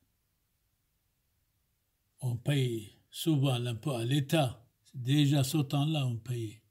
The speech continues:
Mais Jésus, connaissant leur perversité, riposta, hypocrite. Il les taxe de pervers et d'hypocrite.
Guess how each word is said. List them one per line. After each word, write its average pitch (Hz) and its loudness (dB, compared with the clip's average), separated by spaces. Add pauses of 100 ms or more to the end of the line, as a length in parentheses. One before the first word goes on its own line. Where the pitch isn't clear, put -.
(1300)
Mais 165 8
Jésus, 185 8 (200)
connaissant 180 6
leur 151 4 (200)
perversité, 156 0 (640)
riposta, 143 0 (500)
hypocrite. 180 2 (720)
Il 151 -2
les 147 -2
taxe - -4
de 120 -4
pervers 143 -4 (760)
et 151 2
d'hypocrite. 175 4